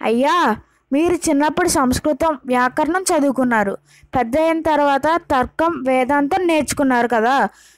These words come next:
మరి వాటితో పాటు ఈత నేర్చుకోలేదా?" అన్నాడు. "అయ్యో, నాకు ఈత రాదే, నేర్చుకునే అవకాశం లేకపోయింది" అని భయంగా అన్నాడు.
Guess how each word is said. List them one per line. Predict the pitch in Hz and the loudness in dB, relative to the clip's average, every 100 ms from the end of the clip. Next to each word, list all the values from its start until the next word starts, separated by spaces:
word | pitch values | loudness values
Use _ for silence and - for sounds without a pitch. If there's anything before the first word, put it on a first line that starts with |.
| - | -4
మరి | 262 302 | 0 2
వాటితో | 311 262 262 226 339 | 2 2 0 -2 -2
పాటు | 339 330 294 359 | 0 0 0 0
ఈత | 311 277 277 349 | 2 0 0 0
నేర్చుకోలేదా?" | 339 302 - 302 277 262 311 339 _ - | 0 0 -2 0 2 2 2 -2 _ -2
అన్నాడు. | 311 294 269 226 170 _ _ _ _ _ _ _ _ _ _ _ _ _ _ _ - | 0 2 2 0 -2 _ _ _ _ _ _ _ _ _ _ _ _ _ _ _ -4
"అయ్యో, | 233 254 254 247 311 311 220 - - - 254 | 0 2 2 2 2 2 0 -2 -20 -8 -2
నాకు | 262 254 | 0 2
ఈత | 269 262 269 | 2 2 2
రాదే, | 339 320 302 294 294 294 - - | 0 2 2 2 2 -2 -6 -2
నేర్చుకునే | 262 277 - 349 359 | 0 0 0 0 2
అవకాశం | 320 294 285 320 381 349 | 2 2 2 0 2 2
లేకపోయింది" | 311 285 262 302 277 247 220 - - - - | 2 0 0 0 2 2 0 -4 -20 -20 -4
అని | 269 311 | 0 2
భయంగా | 285 285 294 294 | 2 2 2 0
అన్నాడు. | 359 311 269 233 202 | 0 2 2 2 0